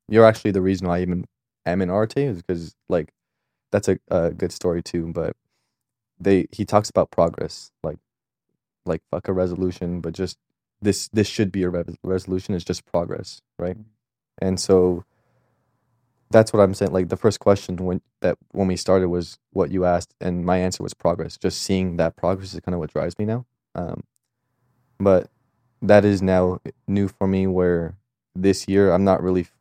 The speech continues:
Speaker 1: like, I, I, I am dialed in, but I'm more so dialed in on the fact that we are progressing, right? Um, obviously, I,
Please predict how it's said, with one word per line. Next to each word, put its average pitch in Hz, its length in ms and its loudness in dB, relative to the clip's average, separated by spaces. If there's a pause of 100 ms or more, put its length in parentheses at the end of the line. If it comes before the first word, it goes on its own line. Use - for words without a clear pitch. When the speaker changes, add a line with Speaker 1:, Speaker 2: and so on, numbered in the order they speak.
(300)
Speaker 1:
like, 82 320 -4 (840)
I, 101 180 6
I, 104 240 8
I 101 100 6
am 104 240 4
dialed 92 340 6
in, 98 260 -2
but 90 220 2
I'm 95 180 2
more 98 240 2
so 98 220 -2
dialed 90 320 0
in 92 220 -2
on 90 220 -2
the 87 80 -6
fact 87 300 -4
that 87 140 -4
we 92 180 -2
are 82 160 0
progressing, - 580 -8 (560)
right? 92 220 -8 (440)
Um, - 280 -12 (500)
obviously, 95 300 0
I, 87 80 -2